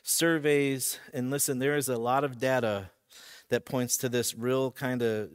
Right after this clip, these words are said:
sh-, like, ground-shaking truth. Young people who begin well as Christians usually fall away after they graduate from high school or college.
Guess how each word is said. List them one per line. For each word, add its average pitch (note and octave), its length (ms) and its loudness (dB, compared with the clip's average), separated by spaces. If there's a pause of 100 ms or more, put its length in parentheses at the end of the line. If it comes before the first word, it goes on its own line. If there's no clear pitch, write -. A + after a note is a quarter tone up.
sh-, - 480 -2
like, A#2+ 140 -4
ground-shaking A#2+ 1200 -4
truth. G#2+ 560 -6 (960)
Young D3+ 320 0
people F#3 340 0
who D#3+ 140 2
begin C#3+ 480 0
well C#3 200 2
as A#2+ 140 0
Christians G#2 840 -4
usually D3 540 0
fall C3 360 0
away A2 500 -2 (440)
after A#2+ 300 0
they A#2+ 120 0
graduate A2 580 -2
from A2 160 -8
high A2 180 -2
school G#2+ 300 -4
or F#2+ 100 -6
college. E2+ 640 -10